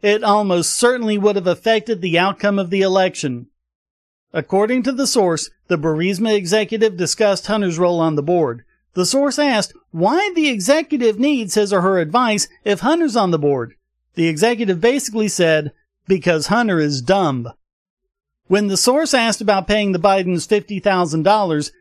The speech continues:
the executive replied, "It's not fifty thousand dollars, it's five million dollars. Five million for one Biden,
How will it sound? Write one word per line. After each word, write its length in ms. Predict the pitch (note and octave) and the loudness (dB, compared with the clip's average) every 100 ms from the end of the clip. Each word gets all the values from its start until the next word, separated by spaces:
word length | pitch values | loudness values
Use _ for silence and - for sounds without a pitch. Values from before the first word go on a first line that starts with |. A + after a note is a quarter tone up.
| _ | _
the 100 | F3+ | -2
executive 580 | E3 C#3+ F#3+ F#3 G#3 G#3 | -2 0 0 0 0 0
replied, 560 | B3 G3 F3 E3 D#3+ D3+ _ _ _ _ _ - | 0 0 2 0 -2 -8 _ _ _ _ _ -2
"It's 280 | C3 - | -2 0
not 320 | C#3 F#3 G#3+ - | 2 2 0 0
fifty 340 | F#3 F#3+ F#3+ | 0 0 -2
thousand 440 | E3 D#3 C#3+ D3 | 2 2 2 0
dollars, 520 | C#3 B2+ B2+ B2+ A#2+ - _ - | 2 2 2 0 -4 -10 _ 0
it's 240 | F3 - | 0 0
five 420 | - F3 F3+ D#3+ | 0 2 2 0
million 480 | C#3+ E3+ G#3+ G3 D#3 | 2 2 2 2 2
dollars. 640 | C#3 B2+ A#2+ C3 C#3+ - - _ _ _ | 2 0 -2 -8 -10 -10 -12 _ _ _
Five 360 | - C#3+ C#3 D3 | 0 2 2 2
million 360 | D#3 E3 E3 | 2 2 0
for 160 | D3+ F3 | 0 0
one 280 | F3 F#3+ F#3 | 2 0 2
Biden, 460 | F#3+ G3 A3 A#3 | 2 2 0 -2